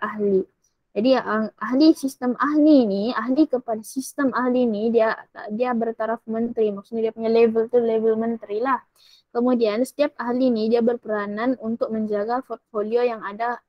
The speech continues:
jabatan dan agensi kerajaan. Diorang akan ada satu portfolio. Dalam portfolio tu, dia akan, uh, mengandungi data-data tentang jabatan dan agensi kerajaan. Nah, itu untuk ciri pertama,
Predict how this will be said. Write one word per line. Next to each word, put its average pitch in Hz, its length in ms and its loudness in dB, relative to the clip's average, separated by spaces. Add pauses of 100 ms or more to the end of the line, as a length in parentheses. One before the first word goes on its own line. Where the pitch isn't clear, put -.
(400)
jabatan 214 560 -2
dan 233 80 -2
agensi 214 480 -4
kerajaan. 196 640 -6
Diorang 220 240 -4
akan 240 240 -4
ada 233 80 4
satu 247 320 0
portfolio. 220 640 0
Dalam 220 240 0
portfolio 226 640 2
tu, 240 240 6
dia 220 160 2
akan, 226 400 -2 (720)
uh, 220 80 2
mengandungi 233 480 4
data-data 233 560 2
tentang 233 400 -4
jabatan 226 480 0
dan 226 80 -6
agensi 226 480 -4
kerajaan. 202 560 -6 (400)
Nah, 180 80 -20
itu 220 240 -4
untuk 220 640 -4
ciri 214 400 -10
pertama, 202 560 -10